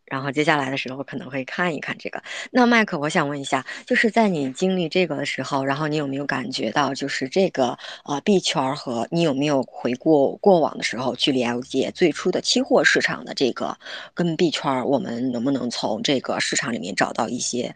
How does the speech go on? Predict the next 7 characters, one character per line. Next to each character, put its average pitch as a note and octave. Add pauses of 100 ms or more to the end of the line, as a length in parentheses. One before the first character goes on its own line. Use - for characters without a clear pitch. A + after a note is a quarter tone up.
(120)
相 A3+
同 -
的， - (760)
呃， - (400)
事 -
情 -
在？ -